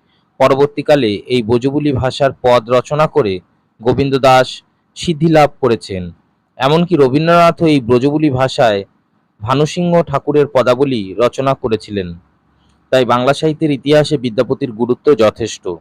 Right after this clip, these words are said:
রাজসভার কবি হয়েও বিদ্যাপতি ছিলেন জীবন রসিক কবি। তাই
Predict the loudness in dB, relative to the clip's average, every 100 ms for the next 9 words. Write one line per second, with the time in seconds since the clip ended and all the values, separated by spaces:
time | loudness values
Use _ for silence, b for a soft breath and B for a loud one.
0 | _ _ _ b b b b -2 -2 0
1 | 2 2 2 0 0 2 6 6 4 0
2 | 0 2 2 0 -2 -4 -8 0 0 0
3 | -4 -12 _ _ _ -16 -6 0 2 2
4 | -2 -10 _ _ _ _ _ 2 2 0
5 | -8 _ 0 2 -2 -6 _ _ _ _
6 | _ _ _ 2 2 -2